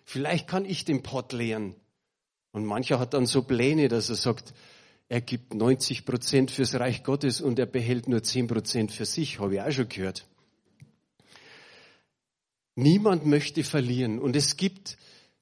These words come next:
noch jemand, der nicht verlieren will. Gott. Gott möchte nicht verlieren. Aber bei ihm geht's nicht um ein,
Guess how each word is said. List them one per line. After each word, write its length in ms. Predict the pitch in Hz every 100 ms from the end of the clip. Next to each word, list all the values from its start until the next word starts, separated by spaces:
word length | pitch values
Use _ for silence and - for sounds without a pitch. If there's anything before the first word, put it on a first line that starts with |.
| -
noch 300 | 127 180 190
jemand, 400 | 165 147 135 -
der 80 | 127
nicht 280 | 127 143 -
verlieren 480 | 151 127 123 113
will. 240 | 90 82 85 _ _ _ _ _ _ _ _ _ _
Gott. 440 | 127 117 - - _ _ _ _ _ _ _ _ _ -
Gott 380 | 143 143 -
möchte 460 | 135 120 113 - 113
nicht 420 | 104 113 139 -
verlieren. 640 | - 131 110 117 123 101 87 _ _ _ _ _ - -
Aber 220 | 139 143
bei 140 | 143
ihm 240 | 160 190 202
geht's 260 | 160 -
nicht 140 | 170 156
um 120 | 147
ein, 220 | 139 127